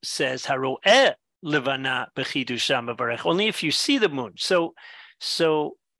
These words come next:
it is categorized as, as,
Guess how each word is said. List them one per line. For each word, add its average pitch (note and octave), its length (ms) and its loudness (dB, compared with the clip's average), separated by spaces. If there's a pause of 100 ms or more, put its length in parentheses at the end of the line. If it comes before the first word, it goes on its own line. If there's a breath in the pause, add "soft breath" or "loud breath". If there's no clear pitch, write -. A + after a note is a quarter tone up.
(280)
it F3 240 0
is B3+ 220 0
categorized D#3+ 1000 0
as, C#3+ 480 -4
as, C#3 520 -2